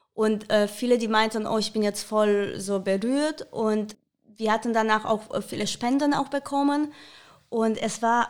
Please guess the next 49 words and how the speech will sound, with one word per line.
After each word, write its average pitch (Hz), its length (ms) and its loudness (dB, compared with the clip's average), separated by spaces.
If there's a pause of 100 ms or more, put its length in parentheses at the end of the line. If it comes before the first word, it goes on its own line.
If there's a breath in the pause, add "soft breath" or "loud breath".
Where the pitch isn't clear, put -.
und 226 240 0
was 240 220 0
auch 214 100 2
schön 311 320 0
fand, 233 320 -4
weil 220 80 -2
jetzt 214 140 -8
habe 226 160 -4
ich 214 100 -6
jetzt 226 220 -6
die 214 80 -6
zwei, 214 380 0
äh, 196 360 0
Bilderrahmen 214 580 4
dort 196 220 0
gesehen, 214 580 2
wo 220 280 0
es 233 180 0
noch 226 120 0
nicht 262 200 0
geöffnet 311 680 -2 (180)
war. 294 320 2
Ich - 180 -2
war 240 100 0
mit 247 140 -2
zwei 247 240 0
Klientinnen 262 720 0 (460 loud breath)
in 233 120 2
der 226 140 4
Nähe 269 500 2
und 240 160 0
dann 233 200 2
habe 262 140 -2
ich, 262 120 -4 (100)
das, 220 300 -6
das 214 200 -2
war 240 140 2
zu 254 100 -4
der 220 140 -2
Zeitpunkt, 233 520 -2
wo 202 80 0
Prostitution 214 440 -4
verboten 220 680 -2
wurde. 269 420 0
Das 208 180 -2
heißt, 220 200 -2
Antoniostraße 214 760 -4
war 190 140 -6
zu. 302 380 -6